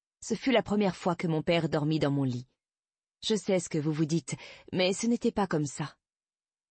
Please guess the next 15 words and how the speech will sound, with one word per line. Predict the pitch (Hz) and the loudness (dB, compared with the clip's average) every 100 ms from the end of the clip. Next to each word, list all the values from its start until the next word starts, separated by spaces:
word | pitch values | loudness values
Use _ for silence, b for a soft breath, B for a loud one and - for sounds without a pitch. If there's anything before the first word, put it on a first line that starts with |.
| _ | _
Une | 165 165 | 0 2
famille | 185 165 151 165 196 - | 2 2 2 0 -2 -2
est | 170 175 | -2 0
un | |
système. | 156 151 - 131 120 120 - _ _ _ _ _ _ _ _ _ _ _ _ 202 | -2 -6 -8 -6 -6 -10 -18 _ _ _ _ _ _ _ _ _ _ _ _ 0
Nous | 202 | 2
avons | 240 233 | 4 4
attendu | 226 226 220 226 | 2 2 0 0
trois | - 214 | 0 2
mois | 208 214 | 4 4
le | 190 | 2
corps | - 180 160 | 2 -2 0
de | 151 | 0
ma | 147 | 0
mère. | 131 123 120 | 0 -2 -4